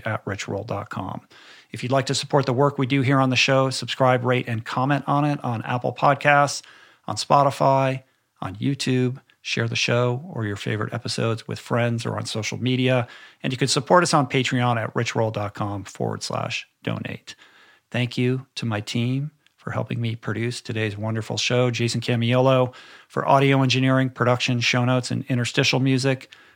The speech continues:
Blake Curtis and Margot Lubin for videoing and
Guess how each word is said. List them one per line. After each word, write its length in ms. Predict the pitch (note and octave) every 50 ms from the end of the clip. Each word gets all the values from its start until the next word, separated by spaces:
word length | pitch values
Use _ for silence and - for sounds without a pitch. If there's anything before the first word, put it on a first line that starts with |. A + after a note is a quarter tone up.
| _ _
Blake 180 | - C3 B2+ -
Curtis 540 | - D#3 D#3 D#3 D#3 D3 - - - - - _
and 100 | - A#2+
Margot 240 | A#2+ A#2+ A#2 A#2+ A2
Lubin 400 | A2+ B2+ B2 B2+ C#3 C#3+ C#3 C#3
for 200 | - - A2+ G2+
videoing 580 | G#2+ A#2+ A#2+ B2+ B2+ B2+ C3 C3 B2 B2 A#2
and 80 | A2